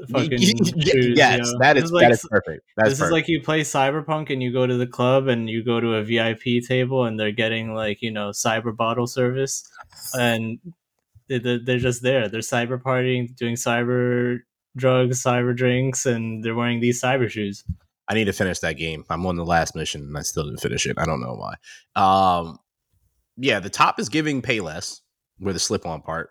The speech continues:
Speaker 2: Payless Vans.
Speaker 1: Yeah,
Speaker 2: They
Speaker 1: that,
Speaker 2: u-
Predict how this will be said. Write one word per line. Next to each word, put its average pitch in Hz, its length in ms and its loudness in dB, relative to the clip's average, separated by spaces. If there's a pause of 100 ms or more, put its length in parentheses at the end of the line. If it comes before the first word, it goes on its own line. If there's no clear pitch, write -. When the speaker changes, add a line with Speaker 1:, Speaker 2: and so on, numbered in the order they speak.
(120)
Speaker 2:
Payless 120 460 2
Vans. 90 460 0 (1200)
Speaker 1:
Yeah, 120 160 4
Speaker 2:
They 123 80 4
Speaker 1:
that, 131 240 2
Speaker 2:
u- 117 200 -4